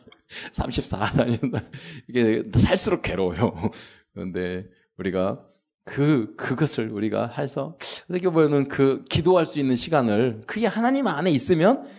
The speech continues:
그게 모두 하늘에 쌓이는 축복인 줄 믿으시기 바랍니다. 근데 하나님은 우리에게 오늘,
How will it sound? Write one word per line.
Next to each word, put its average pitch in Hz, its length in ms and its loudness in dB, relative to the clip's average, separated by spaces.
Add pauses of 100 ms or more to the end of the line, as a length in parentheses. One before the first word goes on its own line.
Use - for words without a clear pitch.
(180)
그게 175 200 -2
모두 131 600 -4
하늘에 214 540 2
쌓이는 156 400 -2
축복인 147 400 -4
줄 185 480 0
믿으시기 95 320 0
바랍니다. 92 600 -4 (520)
근데 165 160 0
하나님은 147 420 2
우리에게 110 720 2 (680)
오늘, 120 340 6